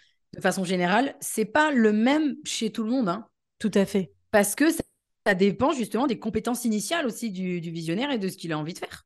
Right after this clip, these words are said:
Speaker 1: tout simplement.
Speaker 2: Complètement.
Speaker 1: Moi, typiquement, p-, pour le moment en tout cas, euh, je vous ai parlé tout à l'heure de développement commercial, c'est grave mon truc, ça me
Speaker 2: Mm.
Speaker 1: fait kiffer, j'adore ça. Je sais qu'à un moment donné,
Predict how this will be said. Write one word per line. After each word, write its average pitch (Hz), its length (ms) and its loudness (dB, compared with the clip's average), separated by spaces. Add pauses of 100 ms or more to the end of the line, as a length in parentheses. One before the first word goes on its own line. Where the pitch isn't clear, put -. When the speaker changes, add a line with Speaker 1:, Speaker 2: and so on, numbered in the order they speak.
(120)
Speaker 1:
tout - 100 -18
simplement. 247 380 -2 (100)
Speaker 2:
Complètement. 202 640 0
Speaker 1:
Moi, 285 140 4
typiquement, 226 680 2
p-, - 140 -16 (420)
pour 208 200 -2
le 202 120 4
moment 185 340 2
en 160 60 -4
tout - 120 -18
cas, 180 240 -2 (600)
euh, 156 180 -2
je 151 60 -8
vous 175 140 -4
ai 180 60 4
parlé 185 240 0
tout 180 140 -16
à 170 100 0
l'heure 180 180 0
de 160 140 -4
développement 165 360 -2
commercial, 180 560 -4
c'est - 280 -6
grave 180 240 -4
mon 202 100 -2
truc, - 320 -12 (260)
ça 208 100 0
me 196 60 2
Speaker 2:
Mm. 190 60 -2
Speaker 1:
fait 165 120 -4
kiffer, - 400 -12 (140)
j'adore 165 360 -4
ça. - 260 -10 (460)
Je 175 140 -6
sais 262 160 0
qu'à 277 100 -2
un 240 40 0
moment 208 260 0
donné, 196 360 -2